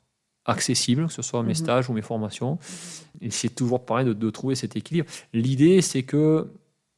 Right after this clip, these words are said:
Speaker 1: moi, ce qui me fait plaisir, c'est que depuis quinze ans que je fais ça, j'ai une, j'ai pas la même problématique que beaucoup de mes confrères.
Speaker 2: Ok.
Speaker 1: Ou, enfin, confrères ou, je veux dire, euh, collègues,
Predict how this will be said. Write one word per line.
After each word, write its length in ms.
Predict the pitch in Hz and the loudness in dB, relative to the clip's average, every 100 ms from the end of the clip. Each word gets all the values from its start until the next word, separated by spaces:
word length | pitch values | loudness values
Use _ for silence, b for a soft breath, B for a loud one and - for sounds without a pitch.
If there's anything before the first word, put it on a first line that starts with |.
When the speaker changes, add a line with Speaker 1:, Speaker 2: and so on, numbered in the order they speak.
| _ - | _ 4
Speaker 1:
moi, 160 | 147 | 4
ce 80 | 139 | 4
qui 60 | 135 | 0
me 60 | |
fait 120 | 127 | 0
plaisir, 360 | 123 120 127 170 | 2 2 2 0
c'est 140 | - | 0
que 300 | 123 123 120 - - _ _ _ - | 0 2 2 -2 -14 _ _ _ -8
depuis 280 | 113 - 127 | -6 -4 -2
quinze 220 | 135 123 | 2 2
ans 80 | 156 | 2
que 60 | 139 | 0
je 60 | |
fais 140 | 120 120 | -2 0
ça, 240 | 127 165 180 _ _ _ _ _ _ - | 0 0 -4 _ _ _ _ _ _ -6
j'ai 180 | 127 | 0
une, 160 | 151 131 - | 0 0 -6
j'ai 180 | - - | -6 -2
pas 280 | - - 180 | -2 2 4
la 120 | 175 | 4
même 200 | 139 147 | 2 0
problématique 800 | 135 127 127 123 - 135 139 - _ - | 0 -2 0 -2 -2 -4 -4 -12 _ -8
que 100 | 127 | -6
beaucoup 300 | 110 139 170 | -4 -2 0
de 60 | |
mes 80 | 139 | 0
confrères. 440 | 127 117 - 92 - _ _ - | -2 -4 -4 -10 -10 _ _ -10
Speaker 2:
Ok. 160 | 190 185 | -8 -4
Speaker 1:
Ou, 140 | 247 - | -6 -8
enfin, 320 | 117 104 98 | -8 -4 -4
confrères 480 | 95 107 - 110 104 | -4 -6 -6 -8 -8
ou, 380 | 104 101 104 107 | -10 -12 -14 -18
je 60 | 110 | -16
veux 60 | 104 | -12
dire, 160 | 107 | -10
euh, 160 | 98 90 - B B B | -8 -10 -12 B B B
collègues, 400 | 113 107 92 | 0 2 0